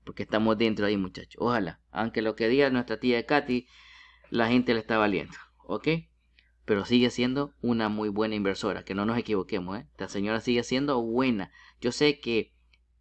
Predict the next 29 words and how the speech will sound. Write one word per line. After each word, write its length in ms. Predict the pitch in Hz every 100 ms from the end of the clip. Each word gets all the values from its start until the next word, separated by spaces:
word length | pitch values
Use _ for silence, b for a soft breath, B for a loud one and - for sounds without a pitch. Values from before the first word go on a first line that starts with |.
| _ _ _ _
está 220 | 120 -
invirtiendo 540 | 139 135 120 135 143 127
mucho 340 | 139 143 139
en, 140 | 113 -
en 160 | - 120
innovación 760 | 123 120 117 110 104 139 143
en 100 | 139
sus 220 | - 107 -
E 140 | 135
T 260 | 139 113 107
F, 180 | 160 -
pero 180 | 101 98
sigue 280 | - 104 107
siendo 420 | 117 127 151 160 B B B _
una 400 | 123 139 147 135
muy 300 | 123 131 139
buena 360 | 120 127 131
inversora 520 | 131 120 107 - 123 120
esta 140 | 104
señora 320 | - 104 110
de 60 | 104
afuera. 240 | - 110
No 140 | 104 110
nos 100 | 120
equivoquemos, 720 | - 110 95 120 92 90 117
¿eh? 160 | 143 b b b b
No 180 | 110 123
nos 140 | 131
equivoquemos. 680 | 127 117 104 95 - 98 -